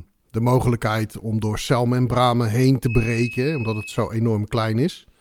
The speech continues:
Maar er zit dan wel bij dat het bijna altijd, eh, toxisch blijkt te zijn op de een of andere manier. Het blijkt negatieve, eh, gezondheids- en, en omgevings-, ehm,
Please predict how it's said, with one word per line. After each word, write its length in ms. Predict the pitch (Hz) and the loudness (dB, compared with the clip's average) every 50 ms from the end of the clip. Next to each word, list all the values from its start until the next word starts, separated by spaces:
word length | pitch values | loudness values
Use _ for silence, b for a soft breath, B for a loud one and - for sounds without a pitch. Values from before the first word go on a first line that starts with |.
| b b b b b b b b b b b | b b b b b b b b b b b
Maar 160 | b 120 127 131 | b 0 2 2
er 60 | 131 | 2
zit 160 | 117 139 127 | 2 0 0
dan 140 | - 120 120 | 0 0 2
wel 160 | 123 135 139 | 2 2 2
bij 340 | 123 117 101 98 104 107 110 | 2 2 0 0 -2 -2 -2
dat 460 | 107 113 107 107 98 - - - - _ _ | -2 -2 -4 -4 -6 -10 -20 -20 -20 _ _
het 260 | - 113 113 110 - - | -8 -8 -8 -8 -8 -14
bijna 440 | 101 98 92 127 143 147 139 131 110 | -14 -6 0 2 2 4 4 2 0
altijd, 800 | - - 131 143 160 151 - 104 95 95 104 120 - - - _ _ _ _ _ | 0 0 2 2 2 2 0 -4 -4 -4 -6 -6 -8 -12 -20 _ _ _ _ _
eh, 280 | - - 104 104 101 98 95 - - | -12 -10 -8 -6 -6 -8 -8 -6 0
toxisch 460 | - 190 - - - - 110 95 - | 0 0 0 0 -6 -8 -8 -8 -8
blijkt 300 | - 101 95 95 92 - | -8 -8 -8 -8 -8 -6
te 100 | - 110 | -6 -6
zijn 400 | 104 107 90 90 85 85 87 - _ _ - | -4 -4 -6 -8 -10 -12 -14 -16 _ _ -12
op 180 | - 107 - | -12 -12 -8
de 160 | - 110 85 98 | -6 -6 -6 -4
een 80 | 101 | -4
of 100 | 104 95 | -4 -4
andere 300 | 113 104 107 101 101 98 | -4 -4 -4 -6 -6 -6
manier. 440 | 95 98 98 92 90 85 82 78 78 b b b b b b b b b b b | -6 -6 -6 -8 -8 -10 -12 -14 -14 b b b b b b b b b b b
Het 180 | b 98 98 | b -8 -4
blijkt 340 | 95 123 131 135 127 - - | 0 0 2 2 0 0 -2
negatieve, 840 | 110 120 117 113 98 110 104 - - 180 185 170 131 120 107 95 82 - _ _ _ _ | -2 0 0 0 -2 -4 -6 -2 0 0 2 2 2 0 -2 -2 -4 -8 _ _ _ _
eh, 200 | - - 98 95 92 | -12 -10 -8 -8 -8
gezondheids- 1040 | - - - 117 - - 123 117 113 95 107 92 92 92 95 - - - - - - _ - | -8 -6 -6 -4 -2 -2 -2 -2 -2 -4 -6 -6 -6 -6 -8 -10 -14 -20 -20 -20 -20 _ -12
en, 440 | - 98 101 101 98 98 95 - | -10 -8 -6 -6 -6 -8 -8 -10
en 160 | - 95 98 101 | -10 -10 -8 -4
omgevings-, 1080 | 110 113 113 107 - 117 110 107 107 107 98 104 101 98 101 98 - - - - _ _ _ _ _ _ _ _ _ _ _ _ _ - | -4 -4 -2 -2 -2 -2 -2 0 -2 -2 -2 -4 -4 -4 -6 -6 -8 -12 -16 -16 _ _ _ _ _ _ _ _ _ _ _ _ _ -10
ehm, 360 | 90 90 92 90 90 87 | -10 -8 -6 -6 -6 -6